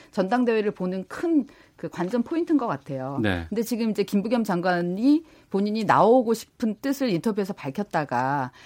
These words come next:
Speaker 1: 이제 그 부분이 사실 친문이 강하게 견제한 거거든요.
Speaker 2: 네.
Speaker 1: "이 대통령 너 나오는 거 이렇게 해서 너 나오면 결국 대통령이 힘이 실렸다라고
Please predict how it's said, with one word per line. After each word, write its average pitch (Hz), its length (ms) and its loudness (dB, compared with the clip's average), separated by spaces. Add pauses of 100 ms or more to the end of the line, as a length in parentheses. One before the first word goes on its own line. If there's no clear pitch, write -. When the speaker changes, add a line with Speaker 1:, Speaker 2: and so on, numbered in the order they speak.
Speaker 1:
이제 170 140 -6
그 208 160 -2
부분이 226 500 -2
사실 233 260 -4
친문이 349 500 -6
강하게 196 400 -4
견제한 180 420 -2
거거든요. 233 580 0
Speaker 2:
네. 95 420 0
Speaker 1:
"이 254 80 0
대통령 302 540 6 (160)
너 240 440 8
나오는 247 520 6
거 220 680 2
이렇게 285 280 0
해서 285 160 4
너 233 140 4
나오면 190 840 4 (260)
결국 233 220 2
대통령이 254 460 2
힘이 339 200 4
실렸다라고 285 840 2